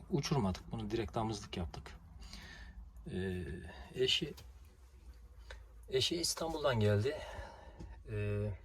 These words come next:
İsmail Topbaş kardeşimizin, e, kümesinden bize geçti. E, uçurduk. E, güzel oyununu gördük. Damızlığa ayırdık. Bu iki kuşumuzun yavruları da,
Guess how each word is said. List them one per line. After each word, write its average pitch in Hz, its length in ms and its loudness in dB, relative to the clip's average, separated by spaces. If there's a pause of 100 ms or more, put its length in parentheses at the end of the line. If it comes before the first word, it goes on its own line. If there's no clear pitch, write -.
(140)
İsmail 120 420 2
Topbaş - 560 0 (720)
kardeşimizin, 104 720 4 (300)
e, 95 360 2
kümesinden 98 520 4
bize 90 200 4
geçti. 87 420 0 (760)
E, 104 140 2
uçurduk. 113 960 2
E, 113 80 -6 (1000)
güzel 120 260 2
oyununu 117 380 2
gördük. 101 540 2 (540)
Damızlığa 107 400 4
ayırdık. 87 500 2 (840)
Bu 135 140 4
iki - 140 -8
kuşumuzun 117 460 -2
yavruları 113 540 4
da, - 160 0